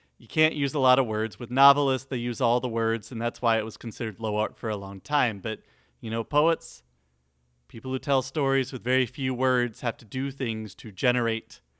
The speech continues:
ideas and emotions. You know, Shakespeare kinda had a workaround by just saying, "All right, this actor's just gonna talk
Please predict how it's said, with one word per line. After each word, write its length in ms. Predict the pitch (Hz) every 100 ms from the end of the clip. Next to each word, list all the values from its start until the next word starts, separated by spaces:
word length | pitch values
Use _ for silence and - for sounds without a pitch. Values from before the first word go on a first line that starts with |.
| _ _ _ 110
ideas 500 | 117 120 123 117 107
and 100 | 110
emotions. 640 | 120 117 - 85 85 - _ _ _ -
You 100 | 127
know, 80 |
Shakespeare 540 | 113 165 156 - 135 127
kinda 260 | 139 123
had 180 | 117 123
a 40 | 107
workaround 840 | 113 127 147 117 117 113 107 101 _
by 160 | - 107
just 280 | 101 135 - _ _ _ _ _
saying, 380 | - 135 120 120
"All 120 | 151 240
right, 220 | 247 135
this 140 | 110
actor's 340 | 123 143 135 -
just 200 | 131 -
gonna 200 | 147 147
talk 400 | 143 101 -